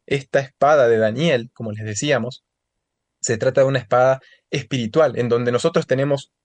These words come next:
una vaina, que tenemos un mango para agarrarla, tenemos una hoja, una hoja con dos filos, como les decía María Silvia,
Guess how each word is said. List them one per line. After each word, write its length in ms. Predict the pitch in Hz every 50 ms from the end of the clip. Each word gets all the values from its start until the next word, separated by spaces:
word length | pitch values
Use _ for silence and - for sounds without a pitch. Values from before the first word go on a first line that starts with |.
| _ _ _ -
una 640 | - 190 156 151 147 139 131 120 117 117 117 113
vaina, 360 | 113 190 - 208 202 190 185
que 140 | 175 - 123
tenemos 460 | - 127 131 131 135 131 127 - - -
un 200 | - 131 127 120
mango 320 | 120 135 156 190 185 185
para 180 | 175 156 143 135
agarrarla, 400 | 127 123 127 147 165 170 165 160
tenemos 440 | - 127 135 139 147 151 143 - _ _ _ _ _ _
una 240 | - 139 143 135 117
hoja, 380 | 120 165 180 170 - 139 127 - _ _ _ _ _ _ _ _ _ _ -
una 180 | 135 131 123
hoja 220 | 120 135 - 143 123
con 180 | - 117 113
dos 140 | 113 117 110
filos, 240 | - 175 180 175 -
como 200 | - 123 110 110
les 120 | 113 113
decía 200 | 107 101 110 127
María 240 | 120 113 113 110 110
Silvia, 460 | - - 151 151 143 123 120 120 123